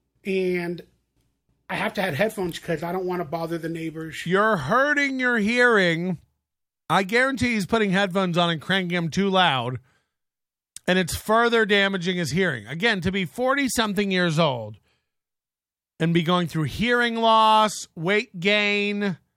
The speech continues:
Speaker 2: I mean, I, I just, enough's enough. So you put on headphones, you crank 'em up.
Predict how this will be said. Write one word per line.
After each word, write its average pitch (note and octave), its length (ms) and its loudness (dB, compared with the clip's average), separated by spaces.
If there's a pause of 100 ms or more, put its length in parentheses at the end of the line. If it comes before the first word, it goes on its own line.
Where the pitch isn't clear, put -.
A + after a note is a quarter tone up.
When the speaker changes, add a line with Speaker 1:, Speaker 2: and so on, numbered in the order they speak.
(340)
Speaker 2:
I C#3 140 2
mean, G3+ 340 0 (1700)
I, G#3 220 -6
I A3+ 40 -4
just, G3+ 320 -4
enough's A#3+ 380 0
enough. A3+ 560 0
So G#3+ 120 -2
you B3 120 0
put C#4 140 2
on C4 120 2
headphones, A3 500 2
you F3 120 -6
crank G#3 340 -2
'em G3+ 160 0
up. E3 340 0